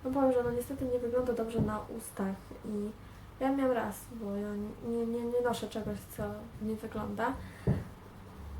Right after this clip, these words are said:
Jest to taki bardzo, bardzo, widzicie, Barbie pink bardziej niż, niż to, koral, niby koral, ale bardziej różowy niż koralowy,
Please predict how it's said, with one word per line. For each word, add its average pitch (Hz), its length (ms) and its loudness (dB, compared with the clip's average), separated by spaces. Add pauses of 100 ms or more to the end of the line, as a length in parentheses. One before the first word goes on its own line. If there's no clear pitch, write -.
(180)
Jest 254 160 4
to 262 80 -2
taki 254 220 4
bardzo, 240 460 2
bardzo, 226 420 2
widzicie, 226 340 -4 (520)
Barbie 269 280 2
pink 285 340 2
bardziej 214 380 0
niż, 220 220 0 (840)
niż 226 160 0
to, 196 260 0 (140)
koral, 214 280 0 (520)
niby 208 140 0
koral, 214 380 2 (760)
ale 277 180 4
bardziej 254 320 6
różowy 233 420 4
niż 190 180 0
koralowy, 208 500 2